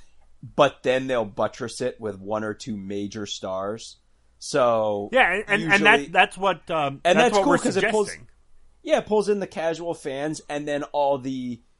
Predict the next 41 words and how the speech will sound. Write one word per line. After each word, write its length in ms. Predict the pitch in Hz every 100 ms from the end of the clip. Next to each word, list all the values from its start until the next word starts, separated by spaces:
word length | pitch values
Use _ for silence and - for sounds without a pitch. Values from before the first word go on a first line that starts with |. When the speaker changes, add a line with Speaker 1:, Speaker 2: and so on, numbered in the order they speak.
| _ -
Speaker 1:
and 160 | 147
then 160 | 160 160
for 220 | - 156
all 160 | 151 147
the 120 | 131
nuts 560 | 123 151 185 180 - -
for 160 | -
the 80 | 135
particular 500 | - 131 143 139 113
sport, 460 | 101 - 202 131 117
like, 160 | 120
all 160 | 135 147
the 120 | 143
hockey 460 | 113 139 143 139 117
nuts 460 | 104 139 151 -
are 120 | - 120
gonna 140 | 120
be 100 | 120
like, 220 | 110 110 -
"Oh, 160 | 143
this 200 | 131 131
is 120 | 127 120
an 80 |
awesome 340 | 107 113 110 104
chance 320 | - 104 98
to 80 | 113
watch 240 | 101 98
all 120 | 95 87
the 80 |
young 280 | 90 123 143
guys." 380 | 98 60 50 - _ _ _ -
Um, 240 | 120 107
Speaker 2:
And 140 | 170 -
it, 140 | 196
it's, 160 | 185 156
Speaker 1:
which 160 | 151 180
is 180 | 147
re- 80 | 170
Speaker 2:
especially 300 | 196 - 196
when, 380 | 147 139 131 131 - - _
like, 220 | 151 123